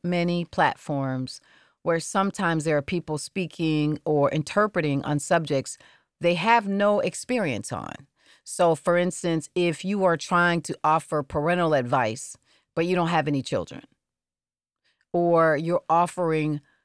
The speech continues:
uh, advice on marital advice, but you haven't been married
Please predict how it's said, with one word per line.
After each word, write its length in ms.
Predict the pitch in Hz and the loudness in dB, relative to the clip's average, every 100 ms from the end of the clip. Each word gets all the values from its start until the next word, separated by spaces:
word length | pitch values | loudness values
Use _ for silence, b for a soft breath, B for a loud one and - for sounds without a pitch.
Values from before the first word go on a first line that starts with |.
| _ - | _ -8
uh, 280 | - 139 127 | -4 -2 -2
advice 560 | - 170 143 165 160 156 | 0 -2 2 2 2 0
on 340 | 160 147 143 - - | 0 0 0 -4 -6
marital 520 | 156 180 202 180 156 | 0 2 4 4 2
advice, 560 | 113 143 120 120 - - | 0 0 0 -2 -8 -10
but 120 | 156 156 | -6 -4
you 220 | 180 175 | -2 -2
haven't 420 | 175 165 160 127 | 0 0 0 0
been 200 | 147 139 | 0 2
married 560 | 135 117 90 - - | 2 0 -2 -6 -14